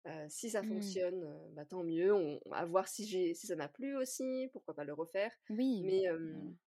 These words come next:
Speaker 1: mais comme je te disais, moi, ce qui m'intéresse, c'est vraiment, heu, la nouveauté, créer et, heu, et mettre en place, heu, ouais,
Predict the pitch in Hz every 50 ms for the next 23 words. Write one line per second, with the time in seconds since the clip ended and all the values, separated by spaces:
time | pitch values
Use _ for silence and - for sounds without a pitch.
0 | _ _ _ _ _ _ _ _ _ - 185 185 185 196 185 - 190 185 175 180
1 | 220 214 180 175 - - 175 160 160 175 190 185 - 170 160 165 175 190 190 180
2 | 165 156 151 156 170 196 220 226 208 190 180 175 - 220 226 226 226 214 220 220
3 | - - - - 185 185 190 202 208 208 - - - 175 175 170 165 156 156 165
4 | - - _ - - - - _ _ - - 156 151 156 160 160 170 180 180 -
5 | 180 175 180 185 190 190 - 180 165 165 165 165 175 190 202 214 -